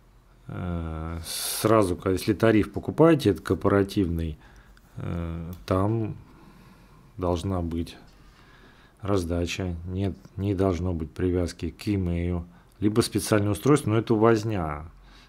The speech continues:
Как бы сами там думаете, по мне не должно быть ограничения раздачи к имейлу,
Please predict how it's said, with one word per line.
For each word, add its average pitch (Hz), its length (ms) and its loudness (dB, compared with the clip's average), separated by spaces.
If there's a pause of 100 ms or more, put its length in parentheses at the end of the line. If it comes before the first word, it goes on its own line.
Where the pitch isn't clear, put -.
Как 80 160 -14
бы 85 80 -6
сами 92 340 -2
там 80 260 -8
думаете, 101 540 -2
по 78 200 -8
мне 101 520 -4
не 90 340 -4
должно 90 680 -4 (300)
быть 82 340 -6
ограничения 85 720 -4
раздачи 90 640 -4
к - 140 -10
имейлу, 113 560 -4